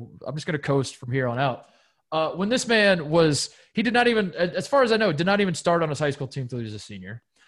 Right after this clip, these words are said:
Goes to a Division three school, as, as we all know. Goes to Michigan, starts his first year, but that's more 'cause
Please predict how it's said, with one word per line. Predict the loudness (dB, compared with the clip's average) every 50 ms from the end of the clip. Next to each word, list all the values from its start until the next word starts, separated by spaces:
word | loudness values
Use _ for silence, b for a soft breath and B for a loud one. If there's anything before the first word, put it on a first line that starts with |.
| _ _ _ 0
Goes | 0 2 4
to | 4 2
a | 2
Division | 2 0 2 2 2 2 2 0 0
three | 0 0 0 0 0
school, | -2 -4 -4 -4 -4 -4 -6 -8 -12 -16 -12
as, | -12 -12 -12 -10 -8
as | -6 -6 -6 -4
we | -4 -4
all | -4 -4
know. | -6 -8 -8 -2
Goes | 0 0 0 0
to | 0 0
Michigan, | 0 0 0 0 -2 -2 0 0 0 0 0 -2 -4
starts | -4 0 0 0 0 0 -2
his | -8 -8
first | -6 -4 -4 -4 -4 -6 -6 -4
year, | -2 0 0 0 -2
but | -2 -6 -4 -4
that's | -4 -4 -4 -6
more | -4 -4 -2 -2
'cause | -2 -4 -4 -4 -4 -6 -10 -14